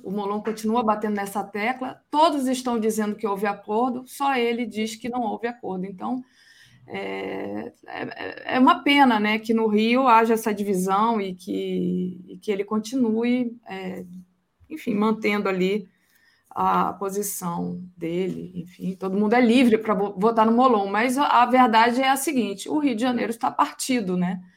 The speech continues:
A esquerda tá partida. É complicado isso, não é? Nesse momento tão decisivo, tão delicado, e o Rio de Janeiro sendo um estado tão importante que a gente não consiga chegar a um consenso.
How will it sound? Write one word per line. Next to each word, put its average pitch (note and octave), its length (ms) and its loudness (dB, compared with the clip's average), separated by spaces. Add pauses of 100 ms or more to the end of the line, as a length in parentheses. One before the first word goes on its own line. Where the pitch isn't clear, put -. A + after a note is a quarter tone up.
(280)
A - 60 -2
esquerda G#3+ 480 2
tá F#3 100 -6
partida. E3 600 -10 (180)
É G#3+ 200 -18 (100)
complicado G#3+ 760 4
isso, F3 260 -4
não F#3 140 -2
é? G3+ 60 -6
Nesse G#3+ 260 0
momento G#3+ 400 0 (100)
tão D#4 220 2
decisivo, A#3 720 2 (380)
tão D#4 180 4
delicado, A#3 720 6 (360)
e A#3+ 120 2
o C#4+ 220 2
Rio B3 160 4
de G#3+ 80 -2
Janeiro G#3+ 300 2
sendo A3+ 260 -2
um B3 80 2
estado F#3+ 460 -2
tão C#4+ 180 -2
importante A#3+ 880 -6 (420)
que - 120 -12
a A3 40 -4
gente A3 240 -2
não A3+ 120 -4
consiga G#3 580 -4
chegar F#3+ 320 -4
a F#3+ 80 0
um G3+ 60 -10
consenso. - 760 -10